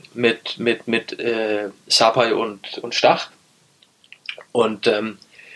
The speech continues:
da machst du dann natürlich schon erstmal, äh, das Zentrum zu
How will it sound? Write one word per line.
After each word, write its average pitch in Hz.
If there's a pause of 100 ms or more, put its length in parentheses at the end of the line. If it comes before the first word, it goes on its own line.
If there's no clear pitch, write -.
(540)
da 104
machst 107
du 135
dann 120
natürlich 117
schon 120
erstmal, 117 (320)
äh, 117
das -
Zentrum 135 (760)
zu 185